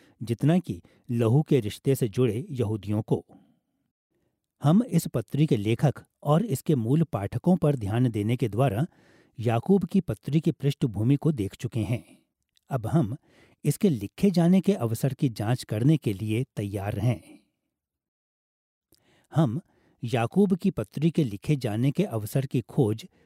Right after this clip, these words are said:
तीन चरणों में करेंगे। पहला, हम लेखक और पाठकों दोनों के स्थान का अध्ययन करेंगे।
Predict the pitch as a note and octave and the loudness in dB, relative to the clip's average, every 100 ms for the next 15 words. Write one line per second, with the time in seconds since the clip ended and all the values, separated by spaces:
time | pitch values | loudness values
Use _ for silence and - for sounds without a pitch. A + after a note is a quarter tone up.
0 | _ _ D#3 E3+ F3 B2 G2+ A2 A2+ A#2 | _ _ 2 4 4 0 -2 0 0 -2
1 | G2+ G#2 A2 - - _ _ _ _ _ | -4 -4 -6 -8 -14 _ _ _ _ _
2 | B2 A#2+ A#2+ C#3 _ _ _ _ _ C3+ | 0 0 2 -2 _ _ _ _ _ 0
3 | B2 G2+ A2+ - E3 - - B2 C#3 - | 0 2 0 2 0 0 -4 0 0 -2
4 | G#2+ G#2 C3+ - D#3+ - _ _ _ _ | -6 -2 0 0 0 -10 _ _ _ _
5 | B2 C3 C#3+ G#3 - A3+ A#2+ - B2 B2 | 0 2 4 4 2 -2 -4 -6 -2 -2
6 | A#2 F#3+ C3 G#2+ G2+ A#2+ G#2+ A2+ G#2 A2+ | 0 -2 -2 -6 -2 -2 -2 -4 -4 -4
7 | - | -6